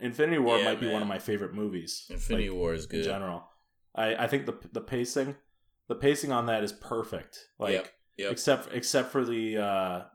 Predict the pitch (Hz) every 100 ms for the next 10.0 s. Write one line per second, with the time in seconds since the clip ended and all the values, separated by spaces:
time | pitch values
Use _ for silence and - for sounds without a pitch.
0 | _ - - 110 104 - 107 92 98 101
1 | 90 85 - 117 120 110 104 104 92 90
2 | 185 180 - - - - - - 85 87
3 | 92 87 85 85 82 85 90 110 92 85
4 | 135 165 - - 135 156 147 143 123 104
5 | 87 82 - 82 - 82 78 _ _ -
6 | 82 76 82 78 _ _ _ _ 139 151
7 | 151 143 - 139 175 202 175 139 127 113
8 | 107 110 107 147 156 123 107 101 101 107
9 | 104 113 110 - - 147 175 151 -